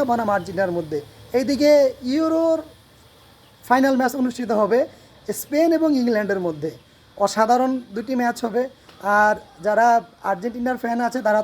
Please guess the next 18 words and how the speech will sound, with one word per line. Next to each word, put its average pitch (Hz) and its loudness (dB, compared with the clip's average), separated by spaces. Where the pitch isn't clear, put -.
তো 233 2
সবাই 214 4
আশাবাদী 233 -2
যে 196 -2
আর্জেন্টিনা 202 -4
আবার 226 2
কোপা 233 0
জয়লাভ 214 0
করবে। 202 -6
ওইদিকে 247 0
ফিলিস্তিন 247 -4
এবং 233 -4
ইসরায়েল 233 0
যুদ্ধ 220 -6
চলতেছে, 233 -2
ওইদিকে 220 0
রাশিয়া 247 -2
ইউক্রেন 262 -4